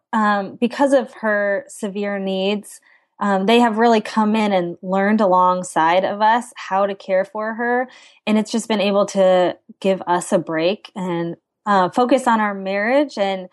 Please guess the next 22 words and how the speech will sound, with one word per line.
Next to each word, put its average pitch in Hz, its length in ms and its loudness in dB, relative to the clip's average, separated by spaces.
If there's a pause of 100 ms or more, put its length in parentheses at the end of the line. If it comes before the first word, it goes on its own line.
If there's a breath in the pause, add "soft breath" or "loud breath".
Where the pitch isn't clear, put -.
(220 soft breath)
you 214 80 -6
know, 220 140 2
our 214 340 2
parents 226 400 -2
would 214 240 -2
swoop 233 360 0
in 220 240 2
and 208 160 -4
say, 208 160 2
"You 214 140 0
guys 226 220 0
need 233 160 0
to 233 40 -2
go 214 160 0
out 208 240 2
together. 196 540 -2
We 202 240 -4
will 208 260 -4
watch 180 340 -2
the 208 100 -10
kids." 254 580 0
And, 196 400 -6